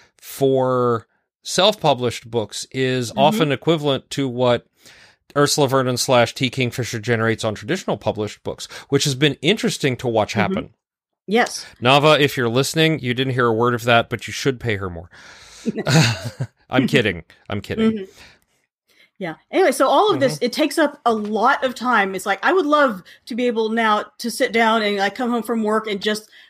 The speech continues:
Speaker 2: oh, let's watch T V, let's work on, you know, the hobbies that don't bring in money, do the things.
Speaker 1: Mm-hmm.
Speaker 2: But if I do that right now,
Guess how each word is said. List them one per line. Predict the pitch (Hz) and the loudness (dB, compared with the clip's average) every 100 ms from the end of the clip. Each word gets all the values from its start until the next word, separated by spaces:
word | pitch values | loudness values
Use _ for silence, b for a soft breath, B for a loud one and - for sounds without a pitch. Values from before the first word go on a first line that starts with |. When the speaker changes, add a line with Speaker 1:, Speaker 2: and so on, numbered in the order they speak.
| b | b
Speaker 2:
oh, | 294 | 2
let's | 320 320 302 | 2 2 2
watch | 269 - | 0 0
T | 302 285 | -2 0
V, | 240 247 247 | 0 -2 0
let's | 240 240 - | 0 0 0
work | 254 254 | 0 0
on, | 262 247 240 220 | 0 0 0 0
you | 233 | 2
know, | 214 | 2
the | 214 | 2
hobbies | 240 254 247 214 | 2 2 2 -2
that | 233 196 | -2 -2
don't | 226 214 | -4 -2
bring | 226 226 | -2 0
in | 220 214 | -2 0
money, | 202 214 208 214 | 0 0 -2 -2
do | 220 | -4
the | 214 | -4
things. | 214 208 B B 175 | -4 -6 B B -2
Speaker 1:
Mm-hmm. | 190 190 | 2 4
Speaker 2:
But | 240 - | 4 2
if | - 269 | -4 0
I | 254 233 | 2 2
do | 196 320 415 | 2 2 4
that | 349 269 262 | 6 4 4
right | 247 240 | 2 2
now, | 233 233 269 254 151 165 | 2 4 4 4 2 -2